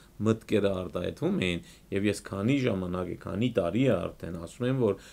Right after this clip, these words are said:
չկա նման բան, ժողովուրդ, մի խաբվեք, սա, ը, ապրանքի, ը, բանը, ը, փաթեթավորումն է միայն, ապրանքի փաթեթավորումով պիտի չորոշես, թե մեջը ինչ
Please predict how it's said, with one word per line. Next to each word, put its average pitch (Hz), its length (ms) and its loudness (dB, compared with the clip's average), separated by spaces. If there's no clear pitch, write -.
չկա - 480 6
նման 87 420 2
բան, 85 180 -2
ժողովուրդ, 92 400 0
մի 107 140 0
խաբվեք, - 560 -10
սա, 135 240 4
ը, 107 160 4
ապրանքի, 113 720 4
ը, - 220 2
բանը, 95 360 2
ը, 95 180 -2
փաթեթավորումն 123 920 6
է 80 80 -2
միայն, 78 420 -8
ապրանքի 117 580 4
փաթեթավորումով 113 840 2
պիտի 110 300 4
չորոշես, 117 720 8
թե 90 160 -4
մեջը 110 400 2
ինչ 120 240 4